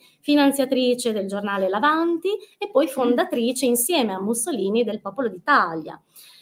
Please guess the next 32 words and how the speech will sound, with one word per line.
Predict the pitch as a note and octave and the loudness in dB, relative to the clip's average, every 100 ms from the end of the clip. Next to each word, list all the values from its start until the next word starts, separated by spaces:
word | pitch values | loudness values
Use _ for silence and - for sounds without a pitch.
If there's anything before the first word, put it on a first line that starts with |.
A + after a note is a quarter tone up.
| - - | -20 0
E | A#4 | 2
fu | C4+ C#4 | 2 0
anche | B3 G3+ | 0 -2
sua | - G#3+ G#3 | -2 -2 0
amante, | A3+ G#3+ G3+ G3+ G3+ G#3 | 0 0 -2 -6 -6 -4
perché | B3+ C4+ | -4 0
poi | B3+ | 0
si | - | 0
parla | - G#3+ A3+ | -2 -2 0
sempre | A3+ C4+ B3 G#3 | 2 0 0 -2
di, | G#3+ G3+ | -2 -2
della | G#3 G3 | -4 -2
Petacci, | C#4+ D4+ G#3 G3+ - - D#4 D#4+ - - | -2 0 -2 -2 -2 2 4 2 -4 -4
ma | G#3+ | 0
in | |
realtà | C4 D#4+ A3+ A#3 C#4 | 2 2 4 4 4
Mussolini | G#3+ G3 C4 C4 | 2 -2 0 2
di | A#3+ | 2
amanti | F#3+ G3 C4 B3 | -2 -4 0 0
ne | F#3+ | 0
ebbe | F#3 F#3+ | 2 4
molte, | D4 C4+ G3+ G#3 G3 | 6 6 4 2 -2
ne | G3 | 0
ebbe | G3 | -4
parecchie | G3 D#4+ C4+ C4+ C#4+ | -2 2 2 0 -4
e | C#4+ C#4+ - _ _ _ _ _ - | 2 0 0 _ _ _ _ _ 2
quasi | E4 F4 F4 | 4 6 2
tutte, | F4+ E4 - | 0 -2 -2
diciamo | D#4 C#4 C4+ C#4 | -2 0 0 0
così, | D4 C#4 | 0 0
molto | B3+ A#3+ C4+ C4 | 0 0 0 -2
utili | A#3 B3+ C4+ C4+ C4 | 0 0 2 2 0